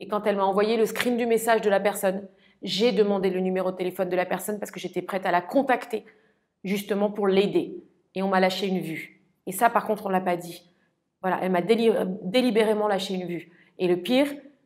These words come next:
c'est que quand j'ai demandé le numéro de la personne, elle m'a dit, « Mais moi, j'en ai rien à foutre de la personne. » Donc, il y a un, il y a un, un dialogue qui ne va pas. Et aujourd'hui, il y a trop de personnes qui s'amusent à salir des gens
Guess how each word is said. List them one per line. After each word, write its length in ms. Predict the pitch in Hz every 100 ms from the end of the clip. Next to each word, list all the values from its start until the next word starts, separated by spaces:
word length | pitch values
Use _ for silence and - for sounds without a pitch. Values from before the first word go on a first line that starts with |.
| _
c'est 200 | - -
que 100 | 196
quand 200 | 196 208
j'ai 100 | 208
demandé 240 | 190 196 233
le 60 |
numéro 260 | 240 208 202
de 60 | 202
la 80 |
personne, 280 | 190 196 247
elle 100 | 233
m'a 100 | 180
dit, « 100 | 185
Mais 80 | 226
moi, 140 | 185 220
j'en 120 | 185
ai 60 |
rien 140 | 160 196
à 80 | 196
foutre 280 | - 202
de 40 | 180
la 100 | 190
personne. » 360 | - - - - _ _ _ _ _ _ -
Donc, 240 | 220 226 -
il 60 |
y 40 | 214
a 80 | 240
un, 160 | 240 - 208
il 60 |
y 60 | 233
a 80 | 220
un, 200 | 226 -
un 100 | 214
dialogue 260 | 208 233 254
qui 140 | 240
ne 40 | 202
va 140 | 196
pas. 360 | 190 185 190 - - -
Et 140 | 202 190
aujourd'hui, 680 | 208 208 202 220 262 285 -
il 40 | 196
y 40 |
a 60 | 185
trop 180 | -
de 80 | 277
personnes 380 | 277 247 - 240
qui 140 | 226
s'amusent 500 | 208 202 208 240 208 185 _ _ _ -
à 80 | 196
salir 600 | - - 247 240 254 202
des 120 | 208
gens 300 | 202 196